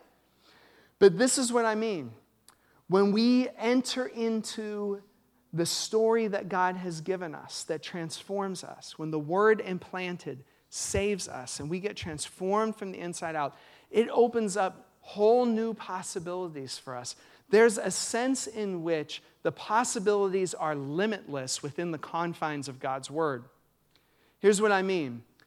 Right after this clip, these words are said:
We don't do business as usual. We don't, let's talk about each other in a religious context that hurts one another. We find as we join in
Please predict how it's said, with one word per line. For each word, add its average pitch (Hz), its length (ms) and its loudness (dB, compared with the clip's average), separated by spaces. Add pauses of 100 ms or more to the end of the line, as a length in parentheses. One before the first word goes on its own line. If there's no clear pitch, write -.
(320)
We 220 220 4
don't 233 300 4
do 226 180 2
business 160 460 0
as 135 140 -6
usual. 120 440 -8 (720)
We 226 300 4
don't, 226 560 6 (320)
let's 220 220 2
talk 247 360 4
about 196 340 6
each 190 220 -2
other 160 240 2
in 175 140 -4
a 180 60 -2
religious 180 500 0
context 190 800 -6
that 160 160 -2
hurts 185 420 -4
one 175 140 -6
another. 160 320 -4
We 202 320 -2
find 190 720 -2
as 151 180 -10
we 180 100 -4
join 202 500 -2
in 202 440 -4